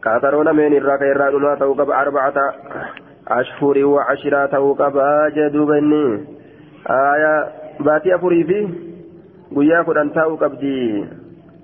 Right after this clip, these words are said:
Aakirri gartee booddeen iddaadhaa kana, kana, kana qabachuu qabdi jee. قال أبو سلمة، أبان سلمان جري: "قد حلت لك، هلال تاتي جرتا، قد قبضوا" جأن.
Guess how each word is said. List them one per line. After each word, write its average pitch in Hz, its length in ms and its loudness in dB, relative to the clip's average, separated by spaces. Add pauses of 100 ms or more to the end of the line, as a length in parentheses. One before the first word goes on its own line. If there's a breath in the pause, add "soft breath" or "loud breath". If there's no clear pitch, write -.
(540)
Aakirri 165 540 0
gartee 165 460 2
booddeen 160 600 0 (1120)
iddaadhaa 151 520 0
kana, 151 260 0 (500)
kana, 147 200 0 (220)
kana 143 160 0
qabachuu 156 360 -2
qabdi 135 580 -2
jee. 113 140 2 (540 loud breath)
قال 135 240 2
أبو 147 260 0
سلمة، 151 340 0
أبان 151 320 0
سلمان 151 400 0
جري: 151 160 2
"قد 151 200 0
حلت 151 340 -2
لك، 151 240 0
هلال 156 320 0
تاتي 143 280 -2
جرتا، 139 600 0
قد 139 260 0
قبضوا" 139 360 -2
جأن. 131 360 0